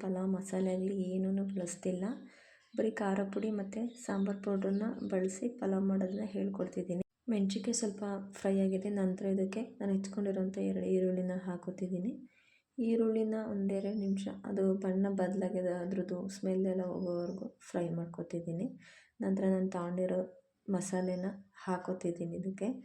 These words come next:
ಈ ಮಸಾಲೆ ಎಲ್ಲ ನೀಟಾಗಿ ಅದರಲ್ಲಿ ಫ್ರೈ ಆಗಿ ಸೈಡಲ್ಲೆಲ್ಲ ಎಣ್ಣೆ ಬಿಡಬೇಕು, ಅಲ್ಲಿವರೆಗೂ ಇದನ್ನು ನೀಟಾಗಿ ಫ್ರೈ ಮಾಡ್ಕೋಬೇಕು. ಇದ್ರ ಹಸಿ ವಾಸನೆ ಹೋಗೋವರೆಗೂ ನೋಡಿ ಎಷ್ಟು ಚೆನ್ನಾಗಿ ಸೈಡಲ್ಲೆಲ್ಲ ಎಣ್ಣೆ ಬಿಟ್ಟಿದೆ ಅಂತ. ನಂತರ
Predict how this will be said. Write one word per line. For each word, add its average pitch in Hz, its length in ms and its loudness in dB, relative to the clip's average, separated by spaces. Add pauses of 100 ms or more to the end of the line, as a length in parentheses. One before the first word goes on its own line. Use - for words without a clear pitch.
(480)
ಈ 202 100 0 (160)
ಮಸಾಲೆ 190 560 0
ಎಲ್ಲ 214 160 0 (140)
ನೀಟಾಗಿ 190 560 2 (280)
ಅದರಲ್ಲಿ 196 400 0 (160)
ಫ್ರೈ 180 180 0 (180)
ಆಗಿ 180 220 -2 (640)
ಸೈಡಲ್ಲೆಲ್ಲ 196 640 4 (280)
ಎಣ್ಣೆ 185 320 2
ಬಿಡಬೇಕು, 175 420 0 (240)
ಅಲ್ಲಿವರೆಗೂ 202 640 0
ಇದನ್ನು 190 300 0 (300)
ನೀಟಾಗಿ 208 440 0
ಫ್ರೈ 175 180 2 (140)
ಮಾಡ್ಕೋಬೇಕು. 180 580 -2 (260)
ಇದ್ರ 190 240 0
ಹಸಿ 180 200 -4
ವಾಸನೆ 180 320 -2
ಹೋಗೋವರೆಗೂ 180 480 0
ನೋಡಿ 185 240 2
ಎಷ್ಟು 190 180 -8
ಚೆನ್ನಾಗಿ 185 400 0 (380)
ಸೈಡಲ್ಲೆಲ್ಲ 185 500 4 (120)
ಎಣ್ಣೆ 175 260 -2
ಬಿಟ್ಟಿದೆ 190 380 -4
ಅಂತ. 175 120 -8 (760)
ನಂತರ 190 320 0